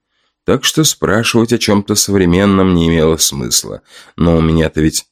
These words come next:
совсем другое. «А, э, подскажите, эм, э, я хотел...» Начал я говорить, но резко оборвал себя. Именно в этот момент случилось нечто странное, неуловимое для глаза,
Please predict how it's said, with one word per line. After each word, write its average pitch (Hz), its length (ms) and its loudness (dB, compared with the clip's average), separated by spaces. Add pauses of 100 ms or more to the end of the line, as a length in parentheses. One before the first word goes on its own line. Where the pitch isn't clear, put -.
совсем - 580 0
другое. 76 480 -2 (540)
«А, 82 260 -2 (260)
э, 50 180 -2 (260)
подскажите, 107 640 0
эм, 78 500 -2 (380)
э, 80 260 -4
я 95 300 0
хотел...» 87 720 0 (460)
Начал 73 360 -2
я 76 120 2
говорить, 78 380 0
но 131 100 2
резко 82 340 0
оборвал 76 340 -2
себя. 78 400 -2 (640)
Именно 160 420 4
в 113 60 4
этот 120 240 0
момент 113 380 2
случилось 110 720 0
нечто 98 440 -2
странное, 76 760 -4 (280)
неуловимое 82 760 2
для 87 200 0
глаза, 76 560 -6